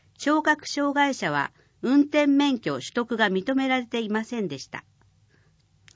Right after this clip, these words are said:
その後、補聴器を使用して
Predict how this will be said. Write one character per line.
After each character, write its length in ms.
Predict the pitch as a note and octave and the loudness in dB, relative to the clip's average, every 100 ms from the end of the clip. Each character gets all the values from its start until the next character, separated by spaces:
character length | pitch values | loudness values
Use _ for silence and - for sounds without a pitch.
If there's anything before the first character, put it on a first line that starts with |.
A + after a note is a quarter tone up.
| _ _ _ | _ _ _
そ 220 | - A3+ | -2 2
の 180 | C#4+ C#4 | 2 4
後、 260 | B3 G#3 - _ _ _ | 2 0 -4 _ _ _
補 180 | A3 | -4
聴 280 | A3+ F4 E4+ | 2 4 4
器 180 | D4+ G#3+ | 2 0
を 100 | E3 | 0
使 220 | - F#3+ | -2 -2
用 180 | G3+ G#3 | 0 0
し 100 | G3 | -4
て 320 | - F3 - | -4 -4 -4